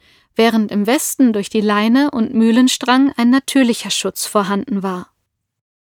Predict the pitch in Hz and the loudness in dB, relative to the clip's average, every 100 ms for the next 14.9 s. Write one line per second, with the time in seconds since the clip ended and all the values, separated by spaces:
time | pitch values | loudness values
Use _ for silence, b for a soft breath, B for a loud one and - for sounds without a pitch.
0 | _ 240 247 233 277 370 294 214 190 190 | _ -4 0 0 2 2 2 2 -2 -6
1 | 214 202 202 226 220 - 202 185 - - | -2 -2 2 0 0 -4 -6 -8 -10 -4
2 | 208 196 - 208 214 254 277 302 - 220 | -2 -2 -2 -2 0 2 2 0 -6 -4
3 | 233 233 214 208 202 214 214 196 - 214 | -2 -2 -2 -2 0 -2 -2 -4 -4 -6
4 | - 226 240 254 - 214 226 233 240 208 | 0 2 2 2 0 -4 0 0 0 -2
5 | 202 196 202 - - 247 254 247 226 208 | -4 -2 -4 -6 0 4 4 2 0 -4
6 | 202 - 233 269 254 233 220 - 214 208 | -6 -2 -2 0 0 0 -2 -4 -8 -8
7 | - 220 208 - - 214 - 208 196 185 | -4 -2 -4 -8 -4 -4 -4 -6 -4 -4
8 | 196 208 269 - b b b b b 247 | -2 -2 -4 -6 b b b b b 2
9 | 339 330 320 - 202 - - 254 220 190 | 2 2 -2 -2 -6 -8 -6 -4 -4 -6
10 | - 214 - - - _ _ _ _ _ | -6 -8 -8 -16 -20 _ _ _ _ _
11 | _ _ _ 233 262 330 254 - 233 214 | _ _ _ 4 4 4 0 0 -2 0
12 | 208 - 247 247 269 254 220 214 - 214 | -2 -2 -4 -2 -2 0 -2 -2 -4 -4
13 | 233 240 254 247 240 - 226 214 240 - | -2 0 2 0 -4 -2 -2 -2 -4 -6
14 | - 226 233 226 208 - 208 214 | -2 0 0 -2 -6 -4 -6 -6